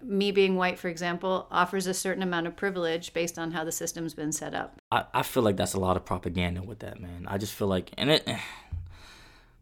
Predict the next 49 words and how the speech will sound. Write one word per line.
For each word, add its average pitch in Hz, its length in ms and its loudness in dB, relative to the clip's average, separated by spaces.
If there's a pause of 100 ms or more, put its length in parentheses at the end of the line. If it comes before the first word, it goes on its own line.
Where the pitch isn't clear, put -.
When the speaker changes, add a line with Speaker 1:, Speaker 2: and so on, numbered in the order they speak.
(260)
Speaker 2:
I'ma 139 160 10
say 123 200 8
yes. 98 400 4
You 101 80 4
know, 98 100 6
I 117 80 10
feel 127 180 4
like 120 180 10
I'm 131 140 6
not 135 160 8
gonna, 110 180 2
you 110 60 2
know, 107 100 6
I'm 120 80 6
from 131 180 0
New 120 60 4
York 117 160 4
City. 113 220 6
I'm, 113 160 6
I'm 110 160 2
Afro-Latino, 110 600 4
of 98 100 -2
course. 107 300 2
You 104 60 0
know, 104 60 0
I'm 110 120 2
African-American, 104 640 2
I'm 98 120 2
black 101 240 0
and 104 80 0
all, 98 100 2
but 95 120 0
I 98 60 2
feel - 180 -4
like, 92 140 0
yes, 95 240 2
there's 98 180 2
a 98 60 0
lot 98 200 4
of 92 140 0
white 98 240 2
privilege 95 320 -2
out 101 200 -6
there, 107 240 -8 (640)
especially - 520 6
when 107 80 6
it 101 80 4
comes 107 320 4
to 95 240 4